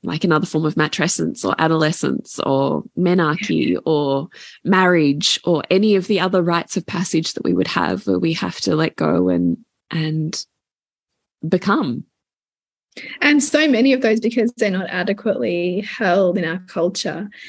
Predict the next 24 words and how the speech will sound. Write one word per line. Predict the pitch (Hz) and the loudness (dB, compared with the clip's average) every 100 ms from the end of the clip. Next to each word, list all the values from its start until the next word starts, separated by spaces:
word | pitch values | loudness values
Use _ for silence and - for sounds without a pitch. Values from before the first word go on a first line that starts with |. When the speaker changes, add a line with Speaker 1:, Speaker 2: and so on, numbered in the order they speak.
| - - - - | -20 -20 -20 0
Speaker 2:
we | 240 | 2
end | 220 226 | 4 2
up | - | 0
pathologizing | 226 - 170 175 - 165 180 185 151 | -2 2 2 2 0 -2 -2 -4 -4
ourselves | 160 - - - - - 214 - - - _ _ | -6 -4 -4 -4 -8 -10 -10 -8 -10 -12 _ _
as | - 202 | 0 2
Speaker 1:
Yes. | 156 151 _ | 0 -2 _
Speaker 2:
a | |
byproduct | 170 165 - 170 - - | -4 -4 -6 -8 -8 -6
of | |
that. | 208 165 - | -4 -2 -2
And | 214 180 | -2 0
what | 180 185 | 2 2
Speaker 1:
Yes. | 165 190 | 2 0
Speaker 2:
you're | 196 | -4
saying | 185 185 175 175 - | -6 -10 -6 -6 -8
is, | - - | -10 -2
what | 185 | 0
you're | 170 | 0
saying | 185 214 214 | 0 0 0
is | 180 170 185 - - - - _ _ | 0 -2 -6 -12 -20 -20 -20 _ _
this | 190 185 | 0 2
needs | 196 180 - | 0 0 -4
honoring. | 156 170 170 147 143 180 | -8 -6 -6 -6 -10 -14